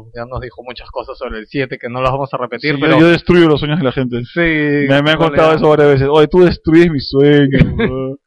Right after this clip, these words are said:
Speaker 1: Bueno, pero yo creo que el, el, el ocho, el ocho a mí me gustaría mucho jugarlo, que, que no cambien nada, solamente que lo porten, tal cual. <laughs> ¿Qué, a ti no te gustó?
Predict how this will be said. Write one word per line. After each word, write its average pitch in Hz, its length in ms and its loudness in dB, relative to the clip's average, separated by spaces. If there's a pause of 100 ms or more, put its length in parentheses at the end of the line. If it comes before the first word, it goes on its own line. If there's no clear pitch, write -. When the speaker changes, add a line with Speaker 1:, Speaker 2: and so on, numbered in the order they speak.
Speaker 1:
Bueno, 196 220 0
pero 170 140 0
yo 175 180 0
creo 214 180 2
que 202 120 -2
el, 156 120 -4 (120)
el, 147 560 0
el 165 180 4
ocho, 208 380 2
el - 580 -2
ocho 196 200 2
a - 20 2
mí 190 80 -2
me 190 100 -2
gustaría 160 380 -2
mucho 160 240 -6
jugarlo, 135 340 -4
que, 151 120 -4
que 165 100 -6
no 185 100 -2
cambien 202 260 -2
nada, 143 280 -2
solamente 175 340 -4
que 180 60 -4
lo 143 120 -2
porten, 120 380 -4
tal 147 220 -4
cual. 117 260 0 (600)
<laughs> - 1300 -10
¿Qué, 220 80 4
a 220 60 4
ti 175 80 0
no 262 100 2
te 262 80 -2
gustó? 226 300 -2